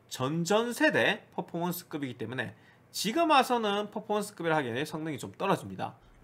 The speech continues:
그걸 어떻게 아느냐고요? 사공육공 얘기 들어가 있거든요. 그렇게 성능이 좀 아쉽다라면서,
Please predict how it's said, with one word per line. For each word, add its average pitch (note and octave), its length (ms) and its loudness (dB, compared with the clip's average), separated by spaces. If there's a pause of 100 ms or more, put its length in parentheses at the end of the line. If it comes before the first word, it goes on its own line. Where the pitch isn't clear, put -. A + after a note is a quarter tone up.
(100)
그걸 G3+ 160 2
어떻게 F3 300 2
아느냐고요? B2 520 0 (360)
사공육공 G3+ 600 6
얘기 D3 180 0
들어가 G#2 220 -2
있거든요. B2+ 400 -10 (420)
그렇게 B3+ 220 0
성능이 B3+ 520 -2
좀 G3 160 -2
아쉽다라면서, G3+ 1160 2